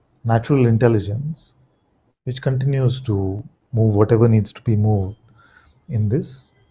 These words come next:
waking state. But you remain, you see, the same as what you are in the sleep state.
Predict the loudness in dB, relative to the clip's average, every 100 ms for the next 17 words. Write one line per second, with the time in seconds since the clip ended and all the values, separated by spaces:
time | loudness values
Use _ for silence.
0 | _ _ -4 -2 0 -2 -4 -6 -8 -10
1 | -18 _ _ _ _ _ _ _ _ _
2 | _ _ _ _ _ _ _ _ _ -4
3 | 0 2 2 2 2 0 -4 -8 -12 -16
4 | _ _ _ _ _ _ _ _ -10 -8
5 | -10 -12 _ _ _ _ _ -8 -4 -2
6 | 0 0 0 0 -2 0 0 2 0 0
7 | -2 -4 -4 -4 -6 -6